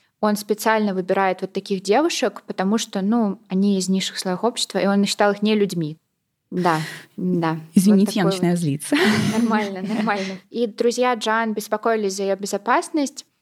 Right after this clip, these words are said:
Speaker 1: И Джоан, правда, она пыталась выбраться, она искала помощи, она обращалась во всякие организации, пыталась лечиться и боролась. Но, как и в случае с Робин, Джоан нужны были деньги, и она вышла на дорогу. И снова к ней подъехал Халил, и они уехали.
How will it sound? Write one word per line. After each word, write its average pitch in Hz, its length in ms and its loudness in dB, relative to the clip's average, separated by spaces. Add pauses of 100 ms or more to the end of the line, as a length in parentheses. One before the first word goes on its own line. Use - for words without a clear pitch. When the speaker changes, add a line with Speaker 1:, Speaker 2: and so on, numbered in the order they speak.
Speaker 1:
И 233 120 0
Джоан, 220 300 2
правда, 214 340 0
она 190 120 -2
пыталась 220 480 -2
выбраться, 202 420 0
она 190 140 0
искала 214 340 0
помощи, 214 540 0
она 185 140 -2
обращалась 220 440 0
во 220 60 -8
всякие 214 320 -2
организации, 208 800 0
пыталась 214 440 -2
лечиться 214 480 -4
и 202 60 4
боролась. 180 640 0 (480)
Но, 233 280 4
как 233 220 -2
и 233 60 -2
в - 40 -6
случае 254 360 0
с - 100 -8
Робин, 277 360 2
Джоан 208 260 2
нужны 208 240 0
были 202 180 0
деньги, 247 400 2
и 214 60 2
она 196 220 2
вышла 208 260 -2
на 196 100 0
дорогу. 175 380 -4 (500)
И 247 140 4
снова 208 260 2
к 202 100 -6
ней 190 120 -2
подъехал 185 420 -2
Халил, 214 380 0
и - 20 2
они 196 220 -2
уехали. 185 500 -6